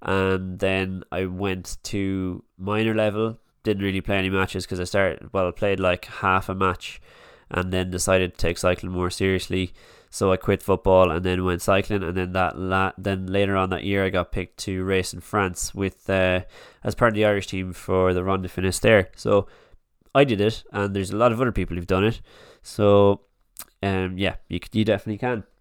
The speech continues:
Um, so the answer to that is yes. Once you, I'd say the main thing to focus on if you're playing football and cycling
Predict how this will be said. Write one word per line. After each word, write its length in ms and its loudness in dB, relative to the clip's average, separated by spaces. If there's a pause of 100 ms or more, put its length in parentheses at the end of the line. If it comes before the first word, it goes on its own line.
(1080)
Um, 360 -4
so 480 0
the 80 -4
answer 200 0
to 40 -6
that 180 4
is 140 2
yes. 520 4
Once 360 -2
you, 400 2
I'd 100 -2
say 100 4
the 80 4
main 340 4
thing 420 0 (400)
to 100 -2
focus 460 4
on 220 4
if 180 -6
you're 100 0
playing 220 2
football 340 2
and 120 -2
cycling 520 2